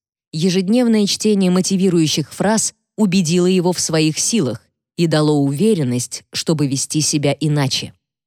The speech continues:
Сегодня Фернандо относится к советам совершенно по-другому. «Теперь я пытаюсь узнать мнение других. Я ищу тех, кто скажет мне, как мне стать лучше,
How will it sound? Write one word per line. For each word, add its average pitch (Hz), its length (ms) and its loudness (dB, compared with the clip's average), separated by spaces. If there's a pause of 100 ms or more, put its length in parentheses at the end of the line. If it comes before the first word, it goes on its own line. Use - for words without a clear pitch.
(460)
Сегодня 233 540 0
Фернандо 208 560 2
относится 165 540 -2
к - 60 -8
советам 170 500 -2
совершенно 143 640 -2
по-другому. 127 640 -4 (600)
«Теперь 220 380 0
я 233 160 2
пытаюсь 196 560 0
узнать 165 380 0
мнение 165 400 0
других. 151 420 -2 (480)
Я 180 260 2
ищу 160 280 -2
тех, 208 340 -2
кто 151 220 -4
скажет 165 480 -2
мне, 127 260 -2
как 160 280 -4
мне 156 240 -2
стать 139 360 -4
лучше, 165 480 -4